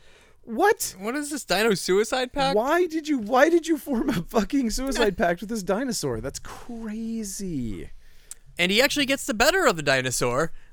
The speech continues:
Speaker 2: but then he has to stand over its dying corpse and
Speaker 1: And
Speaker 2: s-,
Speaker 1: make
Speaker 2: and,
Speaker 1: a
Speaker 2: and make
Speaker 1: quip.
Speaker 2: a frickin' quip, which I can't even
Speaker 1: Which
Speaker 2: remember what it was.
Speaker 1: I couldn't even hear it, so I
Speaker 2: Yeah,
Speaker 1: didn't
Speaker 2: he's
Speaker 1: know what
Speaker 2: like,
Speaker 1: it was.
Speaker 2: "Yeah, guess you're not the mother, but, uh."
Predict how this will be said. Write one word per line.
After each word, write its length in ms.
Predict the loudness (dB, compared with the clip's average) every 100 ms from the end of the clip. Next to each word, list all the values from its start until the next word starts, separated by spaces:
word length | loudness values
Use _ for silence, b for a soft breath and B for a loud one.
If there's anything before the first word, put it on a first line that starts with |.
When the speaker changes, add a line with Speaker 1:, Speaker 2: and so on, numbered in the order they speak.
| -4
Speaker 2:
but 140 | 4
then 120 | 6 6
he 120 | 4
has 160 | 2 0
to 100 | -2
stand 320 | 4 4 4
over 440 | 4 4 4 0 2
its 380 | 0 -2 -6 -10 _ -20 -2
dying 420 | 4 6 6 2 -2
corpse 460 | 2 2 2 -4
and 140 | -4 -4
Speaker 1:
And 80 | -2
Speaker 2:
s-, 140 | -2
Speaker 1:
make 180 | 0 2
Speaker 2:
and, 100 | 2
Speaker 1:
a 40 | 2
Speaker 2:
and 140 | 6
make 160 | 6 6
Speaker 1:
quip. 160 | 4
Speaker 2:
a 20 |
frickin' 580 | 2 -4 -4 -2 -6 -8 -14
quip, 400 | -2 0 0 -4 -10
which 200 | -4 -2
I 80 | 0
can't 180 | 0
even 160 | 0 4 4
Speaker 1:
Which 80 |
Speaker 2:
remember 120 | 6 4
what 100 | 4
it 80 | 4
was. 240 | 4 6
Speaker 1:
I 120 | 4
couldn't 280 | 2 -2 -2
even 160 | -4 -4
hear 320 | -2 -2 -4
it, 180 | -6 -10
so 200 | 0 8
I 20 |
Speaker 2:
Yeah, 60 | 10
Speaker 1:
didn't 100 | 10
Speaker 2:
he's 60 | 8
Speaker 1:
know 60 | 6
what 120 | 6
Speaker 2:
like, 0 |
Speaker 1:
it 40 |
was. 160 | 10 12
Speaker 2:
"Yeah, 320 | 12 8 4 0 -14 -20 _ _ _ 6
guess 260 | 6 8
you're 140 | 4 6
not 220 | 6 6
the 140 | 2 2
mother, 320 | 2 2 -4
but, 320 | -8 -8 -6
uh." 240 | -2 -2